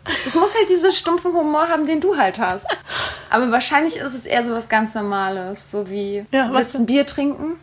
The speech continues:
Speaker 1: heute? Oder
Speaker 2: <laughs>
Speaker 1: willst du
Speaker 2: Hey, hast du
Speaker 1: willst
Speaker 2: heute Abend
Speaker 1: mit
Speaker 2: schon
Speaker 1: den
Speaker 2: was vor?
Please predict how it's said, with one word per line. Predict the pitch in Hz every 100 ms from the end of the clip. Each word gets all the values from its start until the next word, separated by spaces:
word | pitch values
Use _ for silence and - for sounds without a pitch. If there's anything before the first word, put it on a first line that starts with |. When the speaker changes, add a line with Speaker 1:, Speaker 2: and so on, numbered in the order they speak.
| -
Speaker 1:
heute? | 262 269 285 311 320 _ 254 277 -
Oder | 220 202 202 208 220 - 277 - 480
Speaker 2:
<laughs> | - 403 - 359 494 427
Speaker 1:
willst | 262 233 - -
du | 240 233 226 247 240 _ _
Speaker 2:
Hey, | 294 277
hast | 247 254
du |
Speaker 1:
willst | 233
Speaker 2:
heute | 226
Abend | 240
Speaker 1:
mit | 233
Speaker 2:
schon |
Speaker 1:
den |
Speaker 2:
was | 247
vor? | - 247 302